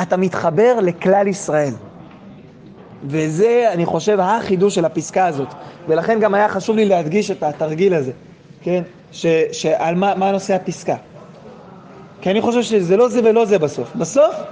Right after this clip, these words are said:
זה על ידי לימוד תורה לשמה, לימוד תורה כזה שמכוון כדי להעשיר את כנסת ישראל,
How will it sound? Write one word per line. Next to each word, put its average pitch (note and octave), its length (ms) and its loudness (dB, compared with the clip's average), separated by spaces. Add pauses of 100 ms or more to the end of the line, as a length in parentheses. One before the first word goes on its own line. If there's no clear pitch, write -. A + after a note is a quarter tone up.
(260)
זה D#3 280 -2
על G3 140 2
ידי G3+ 500 2
לימוד G3 560 2
תורה G3 380 2
לשמה, F3 600 -2 (720)
לימוד A#3+ 460 2
תורה A#3+ 280 2
כזה A3 380 0
שמכוון G3 840 -2
כדי G#3 360 2
להעשיר G3+ 580 0
את F#3+ 80 0
כנסת A3 440 -2
ישראל, F3+ 580 0